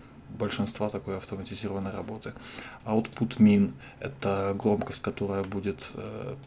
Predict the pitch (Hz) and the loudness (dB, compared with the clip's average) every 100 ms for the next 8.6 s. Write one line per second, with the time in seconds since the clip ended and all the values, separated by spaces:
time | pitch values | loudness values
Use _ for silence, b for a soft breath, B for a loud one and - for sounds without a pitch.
0 | - 104 101 101 95 101 - - - - | -2 0 2 0 -2 -4 -6 -8 -12 -18
1 | - - - 104 98 104 101 98 98 98 | -20 -10 0 2 4 4 2 2 0 -2
2 | 101 95 101 101 101 110 160 - 139 139 | -2 2 2 4 2 2 0 2 0 0
3 | B B B - 101 101 98 110 107 98 | B B B -10 -8 -8 -8 -4 -2 -2
4 | - 98 98 98 101 - 151 139 - - | -2 -2 0 -2 -2 -2 0 0 -2 -4
5 | - 123 101 95 95 110 - 101 - 95 | -8 -6 -4 -4 -6 -8 -8 -8 -8 -6
6 | - - 101 98 95 95 95 - 101 107 | 0 4 4 4 0 -4 -6 -6 -8 -8
7 | 107 - - 107 107 107 - 101 98 101 | -8 -10 -6 -4 -4 -8 -6 -4 -4 -4
8 | 107 - 139 139 - - | -6 -4 -4 -4 -8 -8